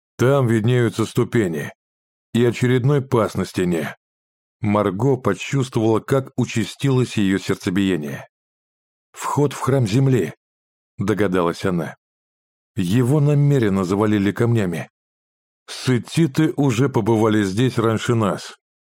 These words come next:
констатировал Ковальский. "Они подорвали пещеру, чтобы не дать нам попасть в храм". "Как предусмотрительно с их стороны",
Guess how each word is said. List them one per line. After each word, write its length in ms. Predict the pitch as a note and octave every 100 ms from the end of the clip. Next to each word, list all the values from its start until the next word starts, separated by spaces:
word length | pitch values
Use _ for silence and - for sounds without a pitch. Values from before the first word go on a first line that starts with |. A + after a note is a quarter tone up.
| _ _ -
констатировал 760 | A#2 F#2+ - F#2 G2+ F#2 F2
Ковальский. 640 | - G2+ F2+ D2+ - C#2+ - _ _ _ _ _ _ -
"Они 320 | A2+ C3 D#3
подорвали 640 | C3+ C3+ C3+ C3+ B2+ G2+ F2+
пещеру, 540 | G2 F2 - B2 A2+
чтобы 340 | - B2+ A2+
не 140 | B2+ B2
дать 320 | G2+ G2+ -
нам 220 | G#2+ A2
попасть 420 | F#2 F#2+ G2+ F#2
в 80 | -
храм". 420 | - G#2 E2+ C2+ - _ _ _ _ _ _ _ _
"Как 320 | - D#3 -
предусмотрительно 1200 | - D3 A#2+ C#3+ - C#3+ C3+ C#3+ A2 F2 F#2+ F#2
с 180 | F2+ -
их 140 | A2 -
стороны", 760 | - A#2+ A2 A#2+ A2 F2 -